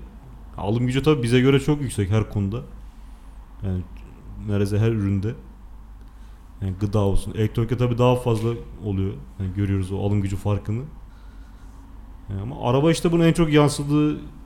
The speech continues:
ürünlerden biri yani. Yani arabadaki alım gücü farkı bize göre bayağı fazla. Bizdeki vergilerden de ötürü. Ee,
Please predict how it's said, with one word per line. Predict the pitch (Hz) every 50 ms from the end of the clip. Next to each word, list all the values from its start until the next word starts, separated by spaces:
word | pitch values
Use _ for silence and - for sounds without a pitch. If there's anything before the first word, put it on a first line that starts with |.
| -
ürünlerden | 135 127 131 135 135 131 127 127 127 127 131 127 123
biri | 127 123 123
yani. | 117 101 95 92 90 87 - - - -
Yani | 101 101
arabadaki | 104 110 110 117 113 - 120
alım | 120 120 123
gücü | 123 117 117
farkı | 110 127 123 113 - - 135 131 - - - - -
bize | 110 107 113 117
göre | 120 123 131 120 113
bayağı | 120 120 113 98
fazla. | - - 92 87 - 104 95 98
Bizdeki | 98 101 101 98 98 95
vergilerden | 104 104 101 98 107 107 110 104 98
de |
ötürü. | 95 87 - - 110 135 156 - - - - - - - - - - - - - - - - - - - - -
Ee, | 101